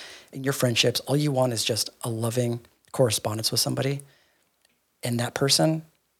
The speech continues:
isn't willing to give that to you because you're not giving them, you know, whatever it is that they want, whether it's monetary or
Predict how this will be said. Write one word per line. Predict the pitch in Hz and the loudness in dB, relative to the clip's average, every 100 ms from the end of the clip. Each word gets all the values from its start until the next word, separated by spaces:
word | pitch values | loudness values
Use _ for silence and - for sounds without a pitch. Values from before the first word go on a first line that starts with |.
| _ - | _ -8
isn't | 123 135 | -2 -2
willing | 135 135 135 | 0 0 -2
to | 117 | -6
give | 110 | -6
that | 123 131 | 0 0
to | - - | 0 -2
you | 196 | -2
because | - - 117 | -2 -4 -2
you're | 117 | -2
not | 110 110 | -2 -4
giving | 113 110 | -6 -6
them, | 101 101 98 120 | -6 -8 -8 -10
you | 104 | -10
know, | 95 101 _ _ | -10 -14 _ _
whatever | 135 120 120 | -6 -4 -2
it | 120 | -4
is | 117 | -4
that | 113 - | -4 -4
they | 107 | -6
want, | 104 110 117 | -6 -10 -8
whether | 110 104 | -8 -8
it's | 101 - | -8 -8
monetary | 101 113 104 120 110 110 107 | -6 -6 -6 -4 -4 -4 -8
or | 90 95 | -6 -8